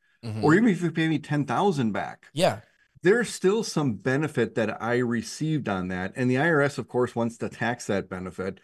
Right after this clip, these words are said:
Speaker 2: And, and they'll tax it whether it's, you know, the interest rate that you charge, or they'll just impute the interest based off of what you should have charged. So no matter if you charge interest or not, they're still gonna get their taxes out of it.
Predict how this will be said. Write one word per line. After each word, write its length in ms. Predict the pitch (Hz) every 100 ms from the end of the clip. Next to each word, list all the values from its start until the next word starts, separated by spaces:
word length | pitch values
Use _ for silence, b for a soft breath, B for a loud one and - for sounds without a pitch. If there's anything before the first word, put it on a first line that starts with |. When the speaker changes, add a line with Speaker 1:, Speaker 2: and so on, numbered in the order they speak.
| B B B -
Speaker 2:
And, 340 | 170 151 - _
and 120 | 147 151
they'll 120 | 143
tax 480 | - 156 226 - 147
it 180 | 147 - _ -
whether 380 | 147 165 165 151
it's, 320 | 143 - -
you 100 | 147
know, 80 | 143
the 180 | 131
interest 300 | 156 175 151
rate 160 | 160 160
that 180 | 143 104
you 140 | 139
charge, 520 | 147 185 220 233 - - _ _ -
or 160 | 160
they'll 180 | 156 202
just 240 | 196 202 -
impute 540 | 151 139 - 247 277 -
the 160 | 131
interest 480 | 120 117 117 110 -
based 260 | 143 139 139
off 220 | 139 139
of 80 | 113
what 240 | 127 -
you 80 | 110
should 260 | - 254 220
have 240 | 110 85
charged. 600 | - 98 85 87 87 - _ b b -
So 320 | 170 151 B -
no 140 | 156
matter 180 | 170 214
if 100 | 185
you 60 | 180
charge 280 | 180 170
interest 360 | 180 175 160 -
or 40 |
not, 380 | 131 120 208 - _ _ _
they're 140 | 160
still 260 | - - 175
gonna 180 | 170 143
get 200 | 135 135
their 100 | 127
taxes 420 | 120 120 - 101
out 160 | 87 -
of 60 |
it. 240 | 65 -